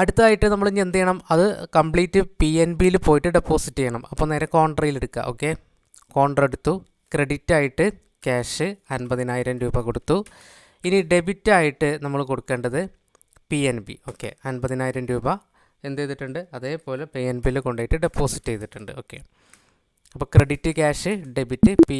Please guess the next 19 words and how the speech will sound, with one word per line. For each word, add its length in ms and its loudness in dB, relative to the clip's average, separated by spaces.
എൻ 120 -6
ബി 140 -4
കൊടുത്തിട്ട് 400 -8
നേരെ 160 -6
എൻ്റർ 240 -10
ചെയ്യുക, 360 -10
സേവ് 240 -4
ചെയ്യുക 200 -14
അല്ലേ? 140 -8
അത്രയും 280 2
ട്രാൻസാക്ഷൻ 360 2
ഇപ്പോൾ 120 4
നമ്മൾ 140 0
ചെയ്ത് 220 0
കഴിഞ്ഞു. 260 -4
അതായത് 280 2
ഇപ്പോൾ 160 8
ലോൺ 260 6
എടുത്തു, 260 4